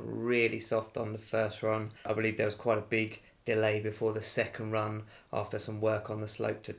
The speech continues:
try and get it to freeze a bit. Lots of chemicals going down, lots of hosing, doing anything they could to try and get the snow a bit more solid, and it, it appeared to work a little bit.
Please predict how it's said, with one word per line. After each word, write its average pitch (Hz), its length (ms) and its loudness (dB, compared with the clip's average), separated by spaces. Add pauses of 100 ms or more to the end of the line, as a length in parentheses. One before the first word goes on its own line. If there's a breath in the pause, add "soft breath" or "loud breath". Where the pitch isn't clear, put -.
(140)
try 110 380 2
and 107 200 -2
get 110 160 0
it 113 140 -2
to - 140 -12
freeze 107 500 0
a 107 60 -2
bit. 110 360 0 (300 loud breath)
Lots 117 280 2
of 113 80 -12
chemicals 110 500 -4
going 104 320 0
down, 104 260 0
lots - 160 -4
of 110 80 -10
hosing, 107 800 2 (400 loud breath)
doing 117 220 0
anything 117 480 0
they 107 100 -2
could 107 460 -2
to 107 100 -4
try 107 320 0
and 107 140 -6 (100)
get 113 260 -2
the 110 80 -2
snow 107 480 -2
a 110 60 -4
bit 113 260 0
more 110 160 -2
solid, 110 440 0
and 110 160 -6
it, - 120 -12 (160)
it - 160 -8
appeared 131 460 2
to 123 100 -2
work 120 320 2
a 117 60 -4
little 131 320 4
bit. 151 360 4